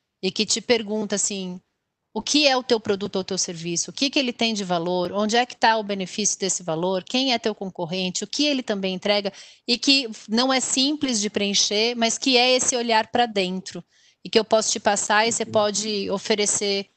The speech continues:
Speaker 1: pra quem quiser fazer essa olhada pra dentro. E eu topo também, se você quiser, em algum momento, fazer uma conversa dessas com alguém que queira abrir, é, numa live, é, o, o que que a empresa faz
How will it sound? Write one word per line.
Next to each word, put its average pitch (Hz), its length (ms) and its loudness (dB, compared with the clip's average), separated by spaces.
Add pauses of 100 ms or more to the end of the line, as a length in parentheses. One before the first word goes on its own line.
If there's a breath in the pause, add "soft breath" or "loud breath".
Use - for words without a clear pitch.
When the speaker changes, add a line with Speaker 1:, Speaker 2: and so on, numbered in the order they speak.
(260)
Speaker 1:
pra 196 120 2
quem 220 220 0
quiser 208 380 0
fazer 196 320 0
essa 202 320 2
olhada 196 360 2
pra 196 140 2
dentro. 240 320 0
E 254 80 4
eu 277 100 4
topo - 360 2
também, 240 640 0
se - 220 -2
você 214 260 -2
quiser, 208 680 2 (400)
em 214 100 2
algum 214 220 2
momento, 220 360 0
fazer 214 380 2
uma 240 140 0
conversa 214 580 2
dessas 190 800 2 (280)
com 240 140 2
alguém 220 380 4
que 233 140 -2
queira 294 380 6
abrir, 254 440 0 (140)
é, 180 600 0 (500)
numa 208 340 2
live, 196 580 4 (500)
é, 170 340 2
o, 190 120 0 (400)
o 208 120 -6
que - 160 2
que - 100 0
a 285 40 6
empresa 247 440 2
faz 214 720 2